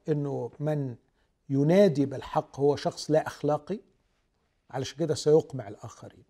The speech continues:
يعني أنت افترضت إن أي حد هيمتلك الحق أو يقول أنا معايا الحق أو بنادي بالحق، أو حتى زي المسيح بيقول بشهد للحق، إنه يبقى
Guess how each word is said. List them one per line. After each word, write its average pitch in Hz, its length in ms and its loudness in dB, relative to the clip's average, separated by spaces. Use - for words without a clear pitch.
يعني 131 300 -10
أنت 151 140 -6
افترضت 151 480 -2
إن 123 180 -6
أي 208 220 2
حد 139 280 -6
هيمتلك 131 560 -4
الحق - 380 -10
أو 127 140 -4
يقول 165 280 -2
أنا 151 200 -4
معايا 135 280 -4
الحق - 400 -8
أو 143 160 -4
بنادي 139 420 -6
بالحق، 143 360 -10
أو 220 80 6
حتى 214 300 0
زي 175 140 0
المسيح 170 440 -4
بيقول 160 160 -6
بشهد 147 420 -2
للحق، 175 400 -2
إنه 180 200 2
يبقى 175 400 2